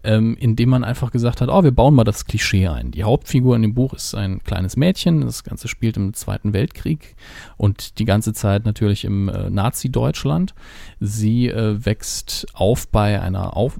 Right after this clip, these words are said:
einer anderen Familie, sie wird getrennt von ihrem, von ihrer Familie, sehr, sehr liebe Leute, die sie aufnehmen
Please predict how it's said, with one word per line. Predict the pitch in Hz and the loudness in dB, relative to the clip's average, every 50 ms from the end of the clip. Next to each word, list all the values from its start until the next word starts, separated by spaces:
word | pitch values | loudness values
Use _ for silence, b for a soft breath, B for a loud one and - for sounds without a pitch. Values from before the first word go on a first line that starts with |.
| - - | -6 -2
einer | 104 104 104 98 98 - - | 0 0 0 0 -2 2 4
anderen | 117 127 123 107 113 110 | 6 6 6 6 4 2
Familie, | - - 110 107 107 117 139 160 170 170 | 2 2 2 4 4 4 4 4 4 2
sie | 147 127 - | 0 -2 -4
wird | - - - | -6 -10 -8
getrennt | - - - - 107 113 127 | -6 -6 -4 0 0 0 0
von | - - 113 104 | 0 -2 -2 0
ihrem, | 95 95 95 95 101 101 - - - - - 143 | 0 -2 -2 -2 -4 -4 -6 -10 -12 -12 -14 -10
von | - 107 113 | -6 -4 -2
ihrer | 117 127 156 | 0 2 0
Familie, | 151 - 131 131 135 135 139 143 156 B B B B B B B B - - | 2 2 2 4 4 4 4 2 2 B B B B B B B B -16 -6
sehr, | - 127 113 123 131 135 123 | -4 2 4 6 6 6 6
sehr | 120 113 | 6 6
liebe | 110 107 104 104 | 6 6 4 4
Leute, | 101 101 101 131 - - 233 233 208 - | 4 4 2 2 2 2 0 0 0 -2
die | 139 | -2
sie | 131 147 143 | -2 -2 -2
aufnehmen | - 143 156 - 156 165 175 196 214 | -2 -2 -2 0 0 2 2 2 2